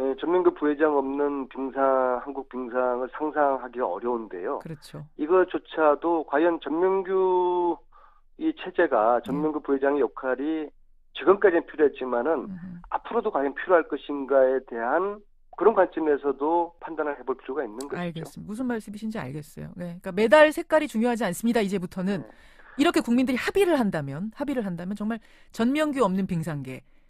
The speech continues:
Speaker 2: 완전 쇄신, 이것까지도 시도해 볼 수 있단 말씀이세요?
Speaker 1: 네, 저는 그렇게 생각을 하고요.
Speaker 2: 예.
Speaker 1: 그 전명규 리더십에 대한 판단과, 아, 어떤 논의가 있어야 될 것 같습니다.
Speaker 2: 알겠습니다.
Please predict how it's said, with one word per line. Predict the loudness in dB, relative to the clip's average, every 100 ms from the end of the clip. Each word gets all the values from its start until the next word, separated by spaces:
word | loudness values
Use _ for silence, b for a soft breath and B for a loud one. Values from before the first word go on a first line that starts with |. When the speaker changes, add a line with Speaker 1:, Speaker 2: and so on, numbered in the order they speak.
| -10
Speaker 2:
완전 | 0 4 4 4
쇄신, | 2 -2 -2 -6
이것까지도 | -2 -2 0 0
시도해 | -2 -2 -2
볼 | 0
수 | -2 -6
있단 | -6 -6
말씀이세요? | -8 -12 -14 -14 -20 -20 _ _ _
Speaker 1:
네, | 2 2
저는 | 4 2
그렇게 | 2 -4 -6
생각을 | 0 2 2
하고요. | 2 -2 -2
Speaker 2:
예. | -2
Speaker 1:
그 | -6 -10
전명규 | -6 -4 -2 -2
리더십에 | -4 -6 -4 -4 -2
대한 | -2 -4 -6
판단과, | -6 0 0 2 4 4 4 2
아, | -4 -8 -8 -8 -8 -10 -12 -14 -20 _ _
어떤 | -20 -10 -10 -10 -14 -16 -6
논의가 | -4 -2 -2
있어야 | -2 -6
될 | -6
것 | -6 -10
같습니다. | -10 -20 -12
Speaker 2:
알겠습니다. | -10 -10 -14 -16 -18 -20